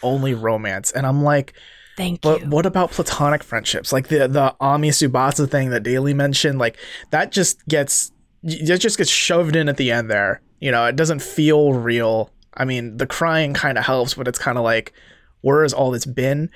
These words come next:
Speaker 1: And you see the same with, like, I think with Taka and Shohei, like, when, when Shohei said he was leaving, you know, they have that moment where they, like, you know, they do, they drink together, they get drunk, they take a selfie, they, they shake hands.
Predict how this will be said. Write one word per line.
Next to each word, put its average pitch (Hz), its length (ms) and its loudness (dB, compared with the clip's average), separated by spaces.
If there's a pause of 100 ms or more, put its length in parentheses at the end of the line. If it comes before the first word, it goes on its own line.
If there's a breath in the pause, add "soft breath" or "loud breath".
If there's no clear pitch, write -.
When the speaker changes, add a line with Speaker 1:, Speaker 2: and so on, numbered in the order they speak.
(300 loud breath)
Speaker 1:
And 156 120 2
you 175 100 4
see 220 120 0
the 208 120 2
same 175 400 2
with, 156 180 2
like, 143 460 2 (480)
I 156 160 0
think 208 200 0
with 196 120 2
Taka 160 340 0
and 151 140 2
Shohei, 165 520 2
like, 151 220 2
when, 165 300 0 (180)
when 180 180 2
Shohei 220 360 2
said 214 160 0
he 190 60 2
was 147 180 2
leaving, 143 420 2 (300 loud breath)
you 143 80 0
know, 139 40 2
they 135 80 2
have 135 200 0
that 123 120 -2
moment 151 520 2
where 120 80 -2
they, 113 120 0
like, - 220 -2 (160)
you 123 140 -8
know, 110 120 -4
they 117 140 -8
do, 120 320 -2
they 117 160 -6
drink 180 280 -2
together, 160 360 2
they 123 60 -2
get 110 160 -6
drunk, 170 440 0
they - 60 -12
take - 180 -10
a - 40 -10
selfie, 160 640 0 (400 loud breath)
they, 104 120 -8
they - 160 -14
shake - 360 0
hands. 143 580 0